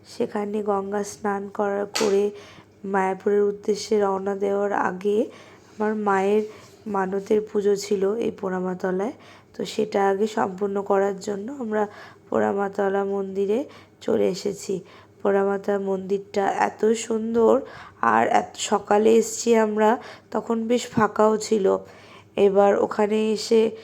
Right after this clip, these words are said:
উম, কিছুক্ষণ দাঁড়াতে হলো, কারণ দু একজন ছিল সামনে, তারা পুজো দিচ্ছিল। তারপর সেখানে আমরা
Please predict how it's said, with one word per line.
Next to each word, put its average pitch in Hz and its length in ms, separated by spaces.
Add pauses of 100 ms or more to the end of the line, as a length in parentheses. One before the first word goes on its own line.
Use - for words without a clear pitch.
(320)
উম, 208 480
কিছুক্ষণ 208 680 (760)
দাঁড়াতে 196 480
হলো, 196 300
কারণ 220 340 (440)
দু 208 100
একজন 202 400
ছিল 208 340
সামনে, 196 400
তারা 214 260
পুজো 202 300
দিচ্ছিল। 190 560 (520)
তারপর 233 460 (280)
সেখানে 220 720 (400)
আমরা 202 500